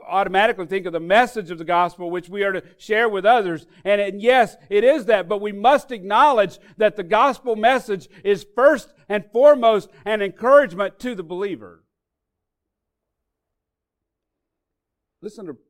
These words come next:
to Paul in Romans one sixteen. "For I'm not ashamed of the gospel, for it is the power of God for salvation to everyone who believes, to the Jew first, and then also to the Greek." Then he says this in Romans one seventeen.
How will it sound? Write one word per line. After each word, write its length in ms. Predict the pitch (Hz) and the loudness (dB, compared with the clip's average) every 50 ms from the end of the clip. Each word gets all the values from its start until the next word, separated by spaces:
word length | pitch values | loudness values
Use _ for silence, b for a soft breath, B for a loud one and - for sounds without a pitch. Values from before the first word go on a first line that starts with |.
| _ _ _ | _ _ _
to 80 | - 156 | -20 -20
Paul 300 | - - 165 175 165 147 | -12 -10 -8 -6 -6 -6
in 80 | 127 135 | -8 -10
Romans 260 | 143 147 147 123 120 | -12 -12 -12 -14 -16
one 140 | 135 131 123 | -18 -20 -20
sixteen. 540 | - 135 - _ - 175 175 120 87 87 98 101 _ _ _ _ _ _ _ _ _ _ _ _ _ _ _ _ _ _ _ - | -20 -20 -20 _ -18 -16 -16 -16 -18 -20 _ _ _ _ _ _ _ _ _ _ _ _ _ _ _ _ _ _ _ _ _ -6
"For 80 | 170 | -2
I'm 160 | 170 185 208 | -2 -2 -2
not 160 | 208 214 208 202 | 0 -2 -2 -2
ashamed 500 | 170 - - 214 214 233 240 226 185 156 | -4 -6 -4 -2 -2 -2 -4 -6 -8 -10
of 60 | 123 | -12
the 80 | 117 | -12
gospel, 360 | 95 107 95 90 87 _ _ _ _ _ _ _ _ _ _ _ _ _ _ _ _ _ _ _ _ _ _ _ | -14 -16 -18 -18 -20 _ _ _ _ _ _ _ _ _ _ _ _ _ _ _ _ _ _ _ _ _ _ _
for 160 | - 196 208 | -6 -2 0
it 100 | 220 214 | 0 2
is 180 | 220 220 202 - | 2 2 0 0
the 100 | 220 - | -8 -8
power 420 | - 165 202 214 226 247 240 233 | -4 0 2 2 4 4 2 2
of 140 | 226 196 165 | 0 -2 0
God 320 | 202 196 214 233 240 - | 0 2 2 2 0 -2
for 80 | - 190 | -6 -16
salvation 720 | 165 - 208 202 208 208 180 196 208 233 226 - 214 196 180 | -10 -4 -2 0 0 0 0 0 -2 -2 -4 -4 -12 -14 -12
to 100 | 190 165 | -10 -4
everyone 460 | 170 202 226 220 226 214 196 202 196 | -2 -2 -2 -2 -6 -8 -8 -6 -6
who 80 | 190 185 | -6 -8
believes, 460 | 165 180 185 202 240 233 208 156 - | -8 -8 -6 -4 -4 -6 -6 -10 -10
to 100 | - 190 | -10 -8
the 100 | 180 175 | -8 -8
Jew 300 | - 175 208 226 247 240 | -10 -8 -8 -8 -8 -8
first, 540 | - - 202 214 233 233 202 165 - _ b b b b b | -8 -4 -2 -2 0 0 -2 -4 -8 _ b b b b b
and 140 | 185 196 | -6 -4
then 100 | 202 202 | -2 0
also 400 | 202 208 233 247 220 - 220 214 | 2 2 2 2 0 -2 -4 -6
to 140 | 196 - 202 | -6 -6 -8
the 140 | 196 208 202 | -8 -8 -6
Greek." 380 | 180 208 226 233 208 151 123 _ _ _ _ _ _ _ _ _ _ _ _ _ _ _ _ _ _ _ _ _ - | -4 -4 -4 -4 -6 -8 -12 _ _ _ _ _ _ _ _ _ _ _ _ _ _ _ _ _ _ _ _ _ -18
Then 80 | 220 | -14
he 80 | 247 240 | -14 -14
says 320 | 202 - 220 208 220 156 | -10 -6 -6 -6 -6 -6
this 180 | 185 190 180 - | -8 -10 -10 -10
in 120 | 170 160 | -12 -10
Romans 280 | 160 160 160 160 147 135 | -10 -10 -10 -10 -12 -14
one 160 | 143 151 147 | -14 -18 -18
seventeen. 680 | 143 - 151 143 139 127 - - 175 156 104 90 95 | -14 -12 -14 -12 -14 -14 -18 -16 -18 -16 -18 -20 _